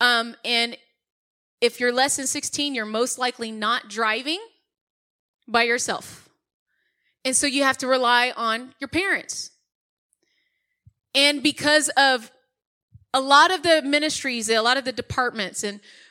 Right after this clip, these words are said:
uh, Pastor Hildebrand, Pastor Sandoval, they'll correct me if I'm wrong,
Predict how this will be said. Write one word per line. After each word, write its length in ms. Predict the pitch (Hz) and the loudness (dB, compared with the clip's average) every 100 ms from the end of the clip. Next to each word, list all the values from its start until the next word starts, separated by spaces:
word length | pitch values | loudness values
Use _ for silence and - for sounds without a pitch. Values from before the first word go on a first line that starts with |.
| _ | _
uh, 60 | 202 | -4
Pastor 280 | 247 240 - | -2 -2 -2
Hildebrand, 580 | 277 262 254 247 240 233 | -2 -2 -4 -2 -4 -6
Pastor 260 | 208 - | -10 -8
Sandoval, 540 | 214 254 247 233 233 226 | -8 -6 -4 -2 -2 -4
they'll 120 | 220 | -8
correct 320 | - 240 - | -4 -6 -4
me 80 | 226 | -10
if 140 | 208 | -10
I'm 160 | 208 208 | -12 -6
wrong, 400 | 214 208 196 | -4 -4 -6